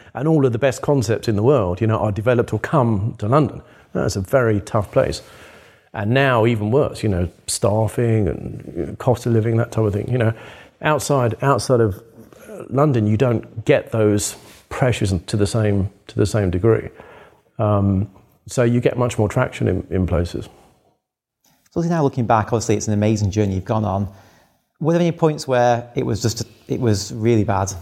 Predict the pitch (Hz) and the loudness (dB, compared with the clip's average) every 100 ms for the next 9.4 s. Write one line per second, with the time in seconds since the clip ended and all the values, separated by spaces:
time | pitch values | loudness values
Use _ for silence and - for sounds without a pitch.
0 | - 110 110 107 117 117 120 120 113 113 | -8 -2 0 0 0 -2 -2 0 0 -2
1 | - - 127 131 110 127 98 - - - | -6 -8 0 2 2 2 0 -2 -6 -8
2 | - - - 165 - 147 - 135 120 123 | -8 -10 -10 -10 -4 -4 0 -2 0 0
3 | 117 113 117 107 113 110 113 117 131 120 | 2 0 -2 -2 0 0 -2 -4 -2 0
4 | 117 117 117 113 110 107 - - 117 110 | 2 2 2 2 0 0 -2 0 2 2
5 | 107 104 98 95 - - - _ 123 147 | 2 2 0 0 -6 -20 -20 _ -4 2
6 | 170 156 160 - 131 113 - 123 - 113 | 2 2 0 2 0 2 0 0 0 2
7 | 113 113 98 95 - - - - _ 113 | 2 2 0 0 -10 -20 -20 -20 _ 0
8 | 107 104 - - - - 117 120 123 - | 2 2 -2 -4 -4 -4 -4 -2 -4 0
9 | 110 113 92 | 2 2 0